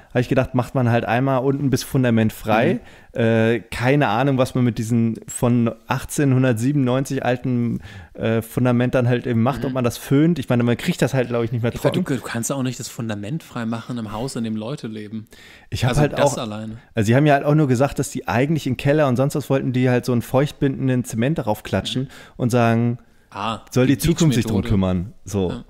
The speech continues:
Speaker 1: Also, weil das nächste würde passieren, dann, wenn sich irgendwas bewegt, würde der halt reißen.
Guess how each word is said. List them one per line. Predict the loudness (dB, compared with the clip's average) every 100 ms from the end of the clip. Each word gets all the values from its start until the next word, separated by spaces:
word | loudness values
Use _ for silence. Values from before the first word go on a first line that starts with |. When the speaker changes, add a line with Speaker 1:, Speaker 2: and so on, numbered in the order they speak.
| -16 -10 -2
Speaker 1:
Also, | 2 2 2
weil | 2 2
das | 2 0
nächste | 0 2
würde | 0 0
passieren, | -2 -2 0 0 2
dann, | 2 2 2 2
wenn | 0 0
sich | -4 -4
irgendwas | -2 -2 -2
bewegt, | -2 -2 -4 -4
würde | -2 -2
der | 0
halt | 0 0
reißen. | -2 -2 -4